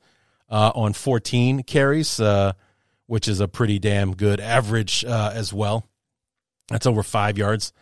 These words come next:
uh, a carry, uh, for him. Goff, twenty-six of thirty-seven, two seventy-two, a touchdown, and the, uh,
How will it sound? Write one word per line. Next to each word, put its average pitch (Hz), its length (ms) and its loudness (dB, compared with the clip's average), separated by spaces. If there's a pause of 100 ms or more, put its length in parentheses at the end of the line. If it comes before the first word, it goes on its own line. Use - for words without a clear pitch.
(480)
uh, 104 200 0
a 104 40 -6
carry, 107 420 -2 (400)
uh, 104 180 0
for 101 180 -4
him. 113 320 2
Goff, 110 560 2 (460)
twenty-six 156 520 2
of 113 60 -8
thirty-seven, 139 600 4
two 156 160 2
seventy-two, 123 840 2
a 107 60 0
touchdown, 123 580 2
and 120 300 -2
the, 107 320 0
uh, 101 260 0